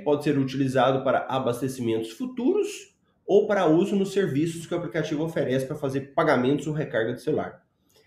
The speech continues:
É, embora já tenha feito algumas ações pontuais com a bandeira do cartão de crédito Elo, o aplicativo raramente oferece cupons promocionais. Ó, esse aqui do,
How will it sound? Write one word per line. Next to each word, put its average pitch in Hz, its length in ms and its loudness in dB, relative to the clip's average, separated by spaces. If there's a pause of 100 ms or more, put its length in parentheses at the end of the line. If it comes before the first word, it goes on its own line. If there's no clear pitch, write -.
(420)
É, 113 340 2
embora 139 280 8
já 135 140 2
tenha 135 200 4
feito 127 280 2
algumas 120 280 2
ações 120 320 -2
pontuais 151 680 4
com 127 100 -4
a 127 40 2
bandeira 131 260 2
do 139 100 -4
cartão 170 280 -4
de 180 100 -10
crédito 175 400 -4
Elo, 220 400 -2 (100)
o 190 80 -2
aplicativo 185 480 -6
raramente 165 540 2
oferece 135 380 -4
cupons 120 380 -2
promocionais. 113 760 -8
Ó, - 340 4 (1500)
esse 202 380 4
aqui 160 520 0
do, 107 960 2